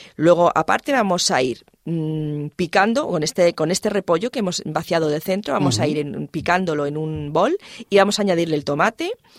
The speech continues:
Speaker 1: eh, la cebolla, el ajo, la avena que teníamos ablandada, el huevo, el queso, las hierbas, la sal y la pimienta. Y todo
Speaker 2: Bien.
Speaker 1: picadito muy bien. Lo podemos picar en un bol si queremos o en un robot.
Speaker 2: Aparte.
Speaker 1: Todo muy
Speaker 2: Muy
Speaker 1: bien
Speaker 2: bien.
Speaker 1: picadito, muy bien picadito. Nos interesa que esté muy menudo.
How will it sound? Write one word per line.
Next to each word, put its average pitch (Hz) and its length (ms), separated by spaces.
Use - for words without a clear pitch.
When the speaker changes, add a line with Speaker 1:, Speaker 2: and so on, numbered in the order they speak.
Speaker 1:
eh, 170 240
la 160 80
cebolla, 175 640
el 165 180
ajo, 262 520
la 156 280
avena 180 320
que 233 100
teníamos 156 320
ablandada, 175 680
el 156 160
huevo, 247 480
el 160 220
queso, 349 500
las 160 240
hierbas, 180 540
la 151 140
sal 330 340
y 226 80
la 180 120
pimienta. 151 540
Y 214 120
todo 285 200
Speaker 2:
Bien. 117 140
Speaker 1:
picadito 170 340
muy 143 140
bien. 143 100
Lo 147 80
podemos 170 300
picar 202 240
en 202 100
un 214 120
bol 233 160
si 247 120
queremos 277 460
o 190 100
en 185 80
un 185 80
robot. 143 380
Speaker 2:
Aparte. 123 680
Speaker 1:
Todo 214 220
muy 208 140
Speaker 2:
Muy - 80
Speaker 1:
bien 196 100
Speaker 2:
bien. 160 60
Speaker 1:
picadito, 185 500
muy 190 140
bien 175 140
picadito. 175 380
Nos 254 140
interesa 175 300
que - 80
esté 311 180
muy 196 300
menudo. 131 400